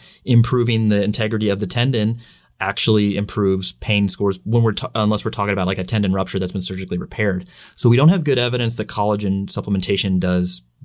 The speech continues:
uh, uh, improves pain. And we also, again, these very small studies don't, aren't really strong enough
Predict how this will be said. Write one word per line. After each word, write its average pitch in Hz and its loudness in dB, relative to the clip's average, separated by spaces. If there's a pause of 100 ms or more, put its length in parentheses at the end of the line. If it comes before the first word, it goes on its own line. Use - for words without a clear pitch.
(280)
uh, 92 0
uh, 90 -6
improves 101 -2
pain. 95 -2 (320)
And 107 2
we 107 0 (120)
also, 110 2
again, 101 0
these 104 0
very 104 0
small 101 0
studies 92 0 (320)
don't, 110 2 (220)
aren't 123 2
really 127 2
strong 107 2
enough 95 -2